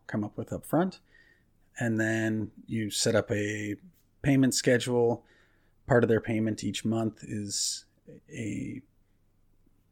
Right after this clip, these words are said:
deposit building amount, which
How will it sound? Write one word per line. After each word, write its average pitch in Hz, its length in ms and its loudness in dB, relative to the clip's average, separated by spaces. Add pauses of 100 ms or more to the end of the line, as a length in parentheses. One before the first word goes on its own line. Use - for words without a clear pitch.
(680)
deposit 107 640 -6 (120)
building 107 600 -4 (1300)
amount, 117 600 -4 (400)
which - 340 -4